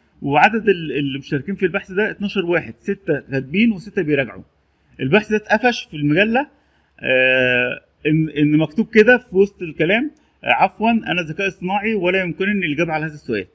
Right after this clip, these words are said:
يعني كسلوا إن هم يقروا وي-، ويستثنوا إن هم، يعني ستة بيراجعوا وقال لك: "لا، إحنا واثقين في الذكاء الاصطناعي".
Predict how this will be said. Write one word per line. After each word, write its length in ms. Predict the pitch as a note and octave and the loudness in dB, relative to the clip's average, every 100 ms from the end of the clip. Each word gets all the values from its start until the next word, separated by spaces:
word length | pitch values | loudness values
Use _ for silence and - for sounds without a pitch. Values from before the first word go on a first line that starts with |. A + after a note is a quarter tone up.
| _ _ _ | _ _ _
يعني 240 | B2+ C#3 D3+ | 2 4 4
كسلوا 640 | F3 - - A#3 B3+ F#3+ | 0 0 2 2 2 0
إن 120 | F3+ | 0
هم 200 | G3 G#3+ | 2 4
يقروا 520 | G3 A3+ A#3+ B3+ A#3 | 6 6 6 0 0
وي-، 140 | E3+ - | 0 0
ويستثنوا 800 | D3 D3 D3 - A#3 A#3 A#3+ A#3 | 0 0 0 -2 -2 2 2 2
إن 80 | G3 | -2
هم، 140 | G#3+ G#3 - _ - | -4 -6 -10 _ 0
يعني 180 | C3+ C#3 | 2 4
ستة 280 | A#3 A#3 | 2 4
بيراجعوا 500 | G3 E3+ G#3 A#3+ B3+ C4 _ _ - | 4 4 2 0 -4 -6 _ _ -8
وقال 340 | C#3+ E3 F3+ | 0 2 2
لك: 100 | A3 | 2
"لا، 120 | G3+ G3 | 2 0
إحنا 140 | G3 | 0
واثقين 240 | D#3+ - | -8 -8
في 60 | F#3+ | -8
الذكاء 260 | E3+ D3+ F3 | -10 -6 -6
الاصطناعي". 380 | D#3+ C#3+ G#2 | -4 -4 -4